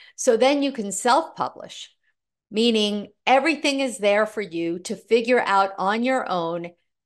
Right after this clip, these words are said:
how to upload your book, get it printed, sell it online. Um, you can do that all yourself.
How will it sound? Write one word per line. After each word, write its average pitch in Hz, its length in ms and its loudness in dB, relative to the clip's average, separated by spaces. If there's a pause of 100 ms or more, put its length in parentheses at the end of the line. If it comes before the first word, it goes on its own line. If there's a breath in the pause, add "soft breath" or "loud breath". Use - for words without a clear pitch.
how 214 380 2
to 214 580 -4 (380)
upload 247 500 4
your 247 120 4
book, 165 360 -2 (140)
get 214 200 2
it 247 160 -6
printed, 170 560 -6 (360)
sell 226 400 2
it 240 100 2
online. 165 880 -2 (320)
Um, 160 680 0 (580)
you 226 140 -4
can 233 160 -2
do 226 140 2
that 202 240 4
all 190 140 4
yourself. 185 540 0